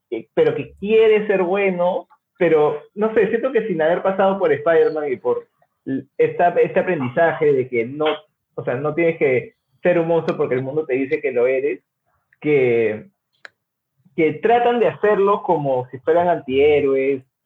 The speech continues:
como, más que monstruos o villanos, porque nadie, no sé, o sea, no, no, no vende tanto una película de un,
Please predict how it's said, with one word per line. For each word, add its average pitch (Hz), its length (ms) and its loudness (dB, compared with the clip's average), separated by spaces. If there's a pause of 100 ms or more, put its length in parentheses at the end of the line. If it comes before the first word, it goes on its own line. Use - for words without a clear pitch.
(220)
como, 135 400 -6
más 170 280 0
que 160 460 0
monstruos 151 580 -2
o 127 80 -2
villanos, 131 460 -2
porque 113 240 -6
nadie, 123 360 -6 (180)
no 127 120 -10
sé, - 300 -6
o 123 120 -12
sea, 127 120 -4
no, 156 380 -2 (280)
no, 180 280 0
no 196 200 0
vende 196 240 2
tanto 190 220 0
una 180 120 -4
película 147 440 0
de 139 120 0
un, 143 160 -6